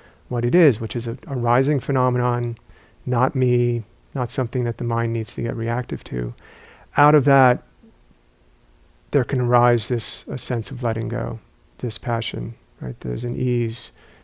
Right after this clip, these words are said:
in relationship to, to phenomenon.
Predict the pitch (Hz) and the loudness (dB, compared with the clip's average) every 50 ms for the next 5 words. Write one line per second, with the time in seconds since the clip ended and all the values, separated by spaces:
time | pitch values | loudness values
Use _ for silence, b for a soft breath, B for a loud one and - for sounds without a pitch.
0 | b b - 131 123 123 120 120 120 113 - - 123 - - 127 120 - - 127 | b b -2 -2 0 0 0 0 -2 -2 -2 -6 -8 -6 -6 -8 -8 -8 -6 -6
1 | - 58 60 58 58 - - - _ _ _ _ - - 127 120 117 117 117 117 | -4 -4 -4 -4 -6 -8 -12 -18 _ _ _ _ -10 -6 -4 -4 -4 -4 -4 -6
2 | 117 117 117 _ b b b b b b b b b - - 135 139 143 135 123 | -8 -10 -12 _ b b b b b b b b b -6 -2 0 2 2 2 0
3 | 113 110 110 110 | -2 -4 -6 -8